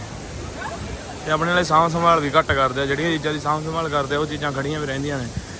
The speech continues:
ਹੁਣ ਇਹਦਾ ਜੇ ਕੋਈ ਮਾੜਾ ਮੋਟਾ ਜੇ ਕਿੱਥੋਂ ਪਤਾ ਹੋ ਰਹਿੰਦਾ ਹੈਗਾ, ਸੀਮੈਂਟ ਪੱਥਰ ਕੋਈ ਵੀ ਲੈਂਦਾ ਹੈਗਾ, ਉਹ ਅਗਲੇ ਨਾਲ ਦੀ ਨਾਲ ਲਾ ਆਉਂਦੇ ਆ।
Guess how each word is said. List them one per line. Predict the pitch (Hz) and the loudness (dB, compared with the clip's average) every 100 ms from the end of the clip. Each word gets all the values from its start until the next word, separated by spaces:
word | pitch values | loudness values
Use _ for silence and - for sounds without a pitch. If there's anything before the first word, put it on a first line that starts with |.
| - - | -10 -4
ਹੁਣ | 151 | 0
ਇਹਦਾ | 160 185 | 2 2
ਜੇ | 190 180 | 0 0
ਕੋਈ | 185 185 175 | 2 2 2
ਮਾੜਾ | 165 165 | 2 2
ਮੋਟਾ | 170 175 170 | 0 0 0
ਜੇ | 160 | -2
ਕਿੱਥੋਂ | 151 156 156 160 | -4 -4 -2 -2
ਪਤਾ | - 151 151 | 0 0 2
ਹੋ | 143 | 4
ਰਹਿੰਦਾ | 143 147 175 | 4 4 4
ਹੈਗਾ, | 165 | 4
ਸੀਮੈਂਟ | 151 143 147 139 | 2 0 0 0
ਪੱਥਰ | 139 127 143 | -2 -2 -2
ਕੋਈ | 143 | 0
ਵੀ | 147 | 0
ਲੈਂਦਾ | 151 143 160 | 0 0 4
ਹੈਗਾ, | 156 | 4
ਉਹ | 160 170 | 6 4
ਅਗਲੇ | 156 165 | 4 4
ਨਾਲ | 156 147 | 4 2
ਦੀ | 127 | 2
ਨਾਲ | 151 147 | 0 0
ਲਾ | |
ਆਉਂਦੇ | 131 131 120 | 0 0 -2
ਆ। | 113 | -4